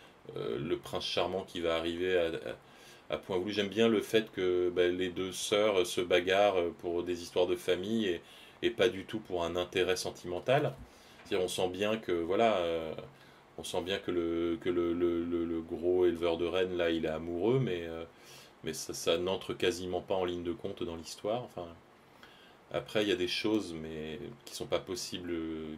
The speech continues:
qui, qui méritent la mort. Là, le, cet épouvantable bonhomme de neige, euh, euh, je, je comprends pas, quoi. Quelle horreur, ce sidekick. C'est, c'est,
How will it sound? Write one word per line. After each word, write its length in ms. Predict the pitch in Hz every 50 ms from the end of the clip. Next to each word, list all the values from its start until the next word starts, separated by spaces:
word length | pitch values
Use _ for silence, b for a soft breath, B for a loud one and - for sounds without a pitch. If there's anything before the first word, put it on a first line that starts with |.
| 76
qui, 160 | - - - 85 76
qui 100 | 69 -
méritent 300 | 85 85 80 85 80 -
la 80 | - 82
mort. 280 | 87 107 123 131 104
Là, 140 | 92 87 82
le, 140 | 82 82 80 B B B B B B B B
cet 320 | - - 90 - - -
épouvantable 800 | 90 - - - 110 101 95 101 101 98 - - 101 92 95 90
bonhomme 340 | 87 85 90 87 90 87 87
de 140 | 87 90 87
neige, 340 | 92 101 113 113 104 90 87
euh, 380 | 80 80 78 78 78 78 78 78 76 78 78 76 73 B B B B B B B B B - - -
euh, 80 | - - 69 - - - - -
je, 220 | - - - 85
je 140 | 80 76 87
comprends 340 | 85 - - - - - 82
pas, 220 | - - 117 113
quoi. 180 | 101 - - 95 -
Quelle 180 | - - 90 87
horreur, 420 | 87 85 78 85 104 110 98 -
ce 100 | - -
sidekick. 540 | - - - 82 82 80 - - - 113 110
C'est, 260 | - - - 82 80
c'est, 440 | 76 - - - 87 85 82 82